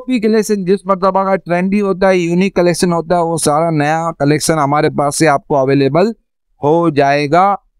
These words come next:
होलसेल रेट के अंदर। और अगर आप रीसेलर हो, घर से बिजनेस कर रहे हो, हाउसवाइफ हो, लेडीज हो, बिजनेस वुमन हो, वर्किंग वुमन हो, अगर आप कोई सर्विस कर रही हो और आपको और नया कोई बिजनेस स्टार्ट करना है, आप भी हमें कॉन्टैक्ट कर सकते हो, most welcome।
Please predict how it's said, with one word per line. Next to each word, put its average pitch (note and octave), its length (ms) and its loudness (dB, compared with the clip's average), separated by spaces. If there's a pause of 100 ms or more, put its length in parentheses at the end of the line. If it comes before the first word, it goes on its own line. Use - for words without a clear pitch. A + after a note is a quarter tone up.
होलसेल G3 460 2
रेट E3+ 220 -2
के F3 60 0
अंदर। D#3 300 2 (260)
और F#3+ 120 2
अगर G#3 100 0
आप G#3 180 -2
रीसेलर G3+ 600 2
हो, E3 160 2
घर E3+ 180 0
से G3+ 160 -2
बिजनेस F3+ 320 -4
कर F#3 200 0
रहे F3+ 140 0
हो, D#3+ 120 0
हाउसवाइफ F3+ 600 0
हो, F3 200 -2
लेडीज E3+ 520 0
हो, F3+ 180 4
बिजनेस D#3+ 400 0
वुमन F3+ 360 -2
हो, E3+ 100 2
वर्किंग E3 420 -2
वुमन F#3 380 -2
हो, E3+ 140 0
अगर D#3+ 240 2
आप F3 140 0
कोई F3 140 0
सर्विस F3+ 380 2
कर F3+ 120 0
रही F#3 180 0
हो E3 220 0 (240)
और F3 140 0
आपको G3+ 540 -2 (120)
और C4 240 0
नया A#3 200 -2
कोई A3 180 -2
बिजनेस G3+ 260 -2
स्टार्ट G3 280 -2
करना F3+ 280 0
है, E3+ 80 0
आप D3 220 0
भी E3 160 -4
हमें F3+ 240 -2
कॉन्टैक्ट F3 460 -2
कर F3+ 140 2
सकते F3 320 0
हो, E3+ 280 2
most D3+ 300 0
welcome। F3 420 0